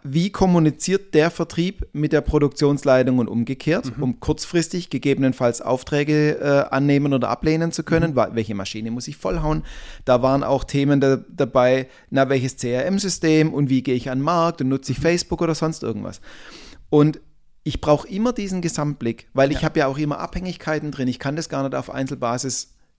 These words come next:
Speaker 1: entscheiden,
Speaker 2: Ja, klar.
Speaker 1: sowas. Und dann kann ich auch hergehen und sagen, na, wenn das mein Zusammenhang im Unternehmen ist, welche Art Vertriebsleiter brauche ich denn? Welche Art von Strategie setze ich mir jetzt denn auf?
Speaker 2: Ja.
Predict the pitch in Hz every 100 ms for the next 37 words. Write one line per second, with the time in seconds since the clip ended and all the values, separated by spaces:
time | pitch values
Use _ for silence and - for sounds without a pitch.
0 | _ - 127 127 135 175 190 - 131 110
1 | - - - - _ 151 147 143 - _
2 | _ _ - 156 233 214 214 214 180 -
3 | 156 180 185 175 170 165 156 160 135 127
4 | 139 165 202 208 196 170 175 180 170 170
5 | 165 156 147 143 147 143 104 - - -
6 | - 113 117 127 - 135 170 - 156 156
7 | - 143 139 131 117 120 117 95 90 -
8 | _ _ - 120 143 - 151 165 - 175
9 | - 147 143 147 147 139 - 120 127 120
10 | - 113 147 151